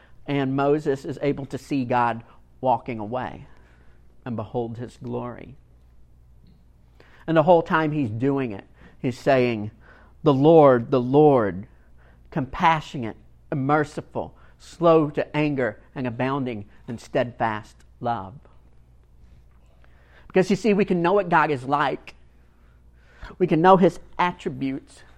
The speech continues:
We can know him relationally, but we can't see him. We can't see him with our own eyes. We might as well be staring directly into the sun.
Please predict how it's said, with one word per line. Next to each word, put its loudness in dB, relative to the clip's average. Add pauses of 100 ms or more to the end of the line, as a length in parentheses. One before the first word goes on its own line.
(520)
We -2
can -4
know 4
him 0 (100)
relationally, 4
but 0
we 0
can't -6 (460)
see -10
him. -10 (1700)
We 0
can't -4 (260)
see -2
him 0
with 0
our 4
own 0
eyes. -2
We -2
might -2
as -4
well 2
be -4
staring 0 (340)
directly 0 (200)
into -6 (520)
the -6
sun. -12